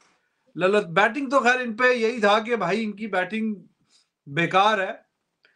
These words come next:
लेकिन थोड़ी fight जिस तरह से ऊपर वालों ने की है,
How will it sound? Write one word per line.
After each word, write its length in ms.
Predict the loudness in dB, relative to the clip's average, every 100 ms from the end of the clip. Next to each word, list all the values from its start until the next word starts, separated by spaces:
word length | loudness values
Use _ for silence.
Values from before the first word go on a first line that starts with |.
| _ _ _ -2
लेकिन 500 | -2 2 2 2 0 2 0 -2 -6 _ _ _ -4
थोड़ी 260 | 0 0
fight 340 | 0 2 2 2
जिस 220 | -4 -4
तरह 180 | -2 0
से 100 | -2
ऊपर 240 | -4 -2
वालों 240 | 0 0 -2
ने 100 | -4
की 320 | -6 0 0
है, 240 | 0 -6